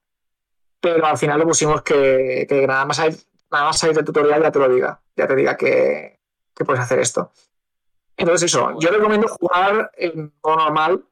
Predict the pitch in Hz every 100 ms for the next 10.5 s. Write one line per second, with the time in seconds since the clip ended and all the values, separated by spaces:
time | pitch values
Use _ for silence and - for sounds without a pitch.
0 | _ - 151 143 135 147 151 151 143 -
1 | 147 139 156 151 160 143 143 - 151 -
2 | - _ _ _ _ _ - 139 160 165
3 | 147 135 143 131 - 170 151 147 147 160
4 | 143 170 147 143 139 156 143 135 127 135
5 | 135 - _ _ _ _ _ _ - 151
6 | 151 151 151 147 156 156 151 147 135 135
7 | 156 147 131 151 - 147 185 - _ _
8 | _ - 165 151 160 170 156 156 175 170
9 | 160 165 170 165 - 175 151 160 165 160
10 | 156 - 180 170 202